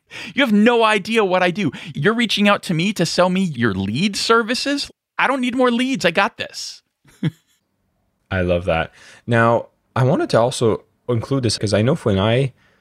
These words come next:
Speaker 2: am able to reach out on LinkedIn, such as, you know, the way that I find a lot of my guests is I'll find experts and I'll reach out to them. I have at least done some work and I have an established asset like my podcast that gives me the right to be able to connect with a lot of people.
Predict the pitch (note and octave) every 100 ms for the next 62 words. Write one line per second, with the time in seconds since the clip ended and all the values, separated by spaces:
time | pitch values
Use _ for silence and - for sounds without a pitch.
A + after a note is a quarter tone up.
0 | _ _ - F#2+ G2 F#2+ G2+ - F2+ F2
1 | - F2+ E2+ F2 E2+ E2+ E2+ E2+ F2+ F2+
2 | - D3+ C3+ G#2+ G2 A2+ G#2+ G2+ G2+ A#2
3 | A2 F#2 - G#2+ F#2 E2 G#2 C3+ F2+ C#2+
4 | C2+ E2 E2+ C2+ - F2 D#2+ D#2+ - -
5 | F2+ F2 E2+ - F#2 F2 - - E2+ D#2
6 | D#2 D#2+ - G#2+ - D2+ D2+ D#2+ - -
7 | - _ G2 G#2+ C3 F3 - A#2 A#2+ -
8 | - A2 A2 - A2+ A2 E2+ F#2+ F2+ G#2+
9 | A2 F#2 - G2+ G2+ G2 - - G2 -
10 | D#2 D#2+ F2+ F#2 F2+ D#2+ - C3 A2 F2
11 | E2 F#2 F2 G#2 A2 B2 A2 F2 D#2 F#2
12 | G2 D#2+ D#2 D#2+ E2 - E2+ E2 E2 E2
13 | - D#2 C#2+ D2 D2 - - D#2 - C#2
14 | B1